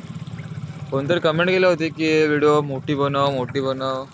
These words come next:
अरे, इथं वेळ नाही भेटत व्हिडिओ बनवायला, आणि व्हिडिओ कुठे मोठी बनव. तरी पण मी आवरलं असल्यावरच व्हिडिओ बनवतो जास्त करून, माणसं नसल्यावर व्हिडिओ बनवायला टाइम नसतो. मी आणि माझा भाऊ दोघंच असतो ना, दोघातला धंदा नाही हा.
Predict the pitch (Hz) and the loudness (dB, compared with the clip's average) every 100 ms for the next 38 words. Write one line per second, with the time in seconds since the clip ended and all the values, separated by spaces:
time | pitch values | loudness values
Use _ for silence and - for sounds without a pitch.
0 | - - - - 127 143 160 147 151 156 | -20 -20 -20 -6 -2 2 2 4 2 2
1 | 165 160 135 151 139 143 139 135 139 135 | 2 0 0 0 2 2 2 0 0 -2
2 | 139 139 135 139 139 151 127 123 113 113 | -2 -2 -2 -2 -2 -2 -4 -4 -4 -6
3 | 107 - - - - - - - - - | -8 -14 -18 -18 -16 -18 -18 -18 -16 -16
4 | - - - - - - - - - - | -16 -16 -18 -16 -16 -16 -16 -14 -14 -12
5 | - - 131 135 147 151 156 156 160 139 | -12 -6 -2 0 0 0 0 0 0 0
6 | 139 170 165 156 156 170 170 160 151 131 | 2 2 4 2 2 0 2 2 2 0
7 | 127 127 120 117 120 120 143 208 - - | -2 -4 -6 -6 -6 -6 -6 -10 -16 -20
8 | - - - 131 135 147 139 147 139 139 | -20 -16 -4 -4 -2 -2 -2 0 0 2
9 | 139 135 135 139 127 131 127 - - - | 2 0 -2 -2 -2 -2 -4 -8 -14 -16
10 | - - - - - - - - - - | -16 -18 -16 -16 -16 -16 -16 -16 -18 -18
11 | - - - - - - - - 123 123 | -18 -18 -18 -16 -14 -14 -14 -10 -4 0
12 | 135 143 143 143 143 131 143 135 131 139 | 0 0 0 0 0 0 0 2 2 0
13 | 127 - 131 131 - - - 113 113 123 | -2 -6 -10 -10 -12 -14 -12 -8 -2 0
14 | 127 135 139 135 131 127 131 127 123 113 | 0 2 2 4 4 2 -2 -4 -4 -4
15 | 107 | -6